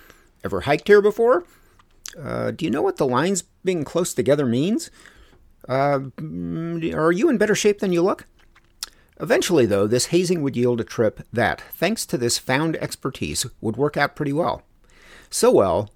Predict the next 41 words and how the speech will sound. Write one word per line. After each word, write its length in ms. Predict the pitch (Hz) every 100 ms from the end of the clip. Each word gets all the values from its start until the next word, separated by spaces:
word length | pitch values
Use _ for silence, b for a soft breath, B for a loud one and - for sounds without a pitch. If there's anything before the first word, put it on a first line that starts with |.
| -
that 140 | 120
on 100 | 120
my 140 | 113
next 240 | 107 156 -
visit 300 | 147 151 -
to 60 |
the 80 | 160
shop, 400 | 175 117 73 - B B B
I'd 180 | - 104
seek 240 | - 165 -
the 80 | 180
same 260 | 143 139
guy's 280 | 135 117 113
counsel. 500 | - 127 127 - - - _ _ _ b b b -
Eventually, 600 | 104 160 190 214 233 - -
you 100 | 113
become 360 | 104 - 110
something 400 | 92 226 330 147
resembling 500 | 113 101 120 104 92
friends, 540 | - 127 92 82 95 - _ _ -
although, 800 | 113 110 107 - 131 123 120 110 117
come 160 | - 165
to 60 |
think 180 | - 151
of 80 | 95
it, 120 | 104
I 160 | 113 - -
don't 160 | 180
recall 300 | 127 - 131
him 180 | 113 113
ever 240 | 117 110 -
asking 340 | 117 - 110
me 100 | 92
to 100 | 92
tag 280 | - 104 101
along 300 | 98 104 104
on 160 | 87 87
one 140 | 90
of 120 | 69
his 240 | - 87 -
trips. 420 | - - -